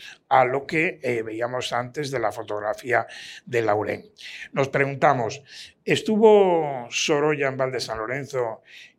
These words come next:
y cambió la imagen del Maragato y la Maragata por lo que luego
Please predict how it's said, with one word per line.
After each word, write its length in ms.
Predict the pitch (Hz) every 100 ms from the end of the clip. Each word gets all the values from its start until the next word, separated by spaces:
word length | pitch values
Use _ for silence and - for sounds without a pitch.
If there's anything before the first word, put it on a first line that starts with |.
| -
y 320 | 143 127 117
cambió 380 | 123 117 117 143
la 140 | 139
imagen 340 | 117 123 123 127
del 160 | 113
Maragato 460 | 110 104 104 120 120
y 40 |
la 120 | 113 101
Maragata 600 | 101 104 123 123 104 -
por 160 | 113
lo 160 | 107 104
que 200 | 117 110
luego 500 | 117 127 117 -